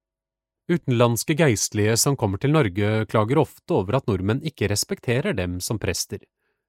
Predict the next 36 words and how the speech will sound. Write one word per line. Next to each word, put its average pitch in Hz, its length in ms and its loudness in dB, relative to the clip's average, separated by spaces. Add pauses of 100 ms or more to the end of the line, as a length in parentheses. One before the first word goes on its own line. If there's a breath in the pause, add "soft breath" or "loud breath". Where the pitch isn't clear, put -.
(760)
De 87 160 -8
synes 85 400 -4
det 104 120 -4
blir 120 280 -4
for 92 160 -2
mye 90 300 -4 (240)
«hei 95 180 0
på 113 240 -2
deg» 131 240 4
og 98 320 2
«du, 101 160 2
pater», 143 480 0 (480 soft breath)
og 139 80 -6
så 220 100 0
lenge 170 220 2
de 202 80 -2
ikke 170 220 -2
har 170 100 -4
forstått - 420 -2
nordmenns 120 520 2 (100)
joviale 151 500 2
forhold 127 400 0
til 104 220 0
autoriteter, 139 760 -2 (560 soft breath)
tror 147 240 -2
de 233 220 -4
at 117 100 -2 (420)
uenighet 131 640 2
og 113 160 2
velment 107 440 2
kritikk - 440 -2
står 101 280 0
for 147 120 4
motstand 113 640 0
og 87 280 -2
opposisjon. 104 680 -4